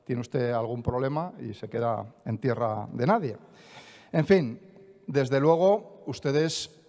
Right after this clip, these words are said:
yo no me aclaro con, con ustedes. Defienden la gestión directa como discurso general, pero luego en las escuelas infantiles, la señora Higueras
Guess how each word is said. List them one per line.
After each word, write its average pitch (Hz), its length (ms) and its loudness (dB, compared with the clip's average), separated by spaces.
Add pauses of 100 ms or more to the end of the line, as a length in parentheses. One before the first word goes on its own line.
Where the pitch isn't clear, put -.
(540)
yo 160 160 2
no 208 60 0
me 151 80 -2
aclaro 135 280 -2
con, 113 260 -10
con 120 160 -8
ustedes. 113 460 -6 (260)
Defienden 147 460 -2
la 127 80 0
gestión 170 400 -6
directa 170 540 -6 (500)
como 113 180 -8
discurso 120 380 -12
general, 233 460 -6 (480)
pero 120 160 -6
luego 147 800 -4
en 120 100 -8
las 104 140 -8
escuelas 113 320 -8
infantiles, 123 500 -4
la 104 80 -8
señora 110 200 -6
Higueras 131 340 -4